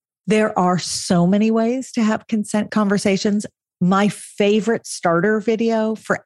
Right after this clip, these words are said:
anyone who has not seen this before is there's a public service announcement from the U K about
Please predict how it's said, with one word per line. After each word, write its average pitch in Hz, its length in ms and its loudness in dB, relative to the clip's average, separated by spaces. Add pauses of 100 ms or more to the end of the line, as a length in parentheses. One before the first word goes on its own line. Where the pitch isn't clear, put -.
anyone 208 640 2
who 175 480 2
has 170 220 -2
not 180 320 0
seen 196 260 -2
this 196 180 0
before 185 600 0 (560)
is 185 380 2 (160)
there's 185 200 0
a 165 160 2
public 254 400 -2
service 202 420 -2
announcement 185 540 -2
from 180 140 0
the 170 100 2
U 196 180 2
K 175 520 0 (260)
about 156 400 0